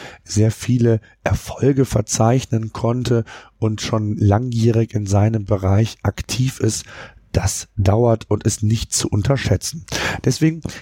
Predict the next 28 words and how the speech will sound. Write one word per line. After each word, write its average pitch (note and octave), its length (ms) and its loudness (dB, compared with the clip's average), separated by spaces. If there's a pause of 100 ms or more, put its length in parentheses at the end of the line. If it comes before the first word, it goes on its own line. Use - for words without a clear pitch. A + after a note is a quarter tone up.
ist D3+ 100 4
es D#3+ 120 0
zum D#3 200 -2
einen C3+ 240 2
ganz A#2 320 -2
wichtig, B2+ 560 0 (380)
dass A2+ 340 0 (300)
die A#2 340 0
Unternehmen A2+ 640 0
und B2+ 160 -2
dass G#2+ 300 0
ihr D3+ 340 2
als A2 240 0
Unternehmer G#2+ 1120 0 (460)
es - 180 -4
versteht, - 800 -2 (380)
flexibler A#2+ 1040 0 (240)
sein A2 420 2
zu - 220 -4
müssen, C3 460 -2 (300)
wenn A2 180 2
es B2 140 0
um A2+ 160 -2
das A2 220 0
Thema A2+ 440 0 (260)
Personaleinstellung, G#2+ 1600 0
Personalmanagement F#2+ 1400 0
geht. - 320 -2